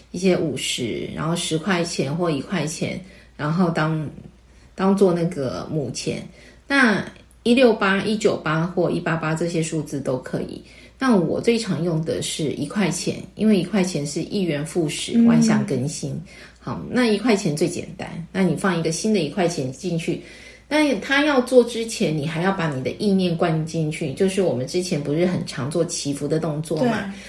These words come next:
Speaker 1: 你就是把意念灌进去之后，然后把那个红包袋封，封起来，然后再放在你的那个，呃，财位处。然后也有人是放十个十元的硬币，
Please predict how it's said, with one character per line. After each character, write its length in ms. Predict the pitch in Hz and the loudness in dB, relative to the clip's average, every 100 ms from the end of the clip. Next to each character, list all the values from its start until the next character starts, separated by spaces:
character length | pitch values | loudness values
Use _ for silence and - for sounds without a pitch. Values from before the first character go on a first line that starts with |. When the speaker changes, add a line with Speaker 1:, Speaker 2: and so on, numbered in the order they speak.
| - | -12
Speaker 1:
你 120 | - 165 | -2 6
就 120 | 254 | 6
是 100 | 277 | 6
把 260 | 262 139 107 | 2 0 0
意 80 | - | 0
念 260 | 226 226 202 | 2 2 2
灌 240 | 214 202 | 2 2
进 260 | 196 196 180 | 4 2 0
去 200 | - 180 | 0 -2
之 280 | 175 175 180 | -2 -2 0
后， 200 | 185 180 | 2 0
然 180 | 143 165 | 0 -2
后 120 | 185 | -2
把 140 | - | -2
那 120 | - | -4
个 160 | 165 139 | -4 -4
红 220 | 165 135 | -4 -6
包 220 | 135 156 156 | -2 -2 -2
袋 180 | 160 151 | -2 -2
封， 460 | - 156 151 165 170 | -2 -4 -2 -4 -6
封 200 | - 180 | -6 -2
起 200 | 185 - | -2 -2
来， 200 | 151 - - - - - | -4 -6 -8 -18 -20 -16
然 120 | - 160 | -8 0
后 120 | 196 | 2
再 220 | 190 170 | 4 4
放 240 | 170 180 | 2 0
在 160 | 170 165 | 0 -2
你 240 | 135 - - | -4 -8 -4
的 160 | 143 | -2
那 160 | 151 160 | 0 -2
个， 280 | - - - - - - - - - _ - | -4 -8 -10 -14 -20 -20 -20 -20 -20 _ -6
呃， 340 | 156 131 - | -4 -4 -6
财 300 | - - 151 | -6 -2 2
位 200 | 185 156 | 4 2
处。 320 | - - 135 165 - - - - - | -2 -6 -8 -10 -16 -20 -20 -20 -6
然 160 | 180 214 | 2 4
后 160 | 294 | 6
也 180 | 254 190 | 8 8
有 160 | 180 160 | 6 4
人 180 | 131 | 0
是 220 | 165 - 196 | 0 4 4
放 300 | 202 180 180 | 4 2 0
十 520 | - - - 151 160 | -2 -2 0 0 2
个 440 | 185 170 151 - - | 4 4 4 0 -6
十 300 | - - - | -8 -6 0
元 220 | 175 170 147 | 2 4 2
的 100 | 156 | 0
硬 260 | 180 156 | 0 -2
币， 360 | - 165 - | -2 -4 -6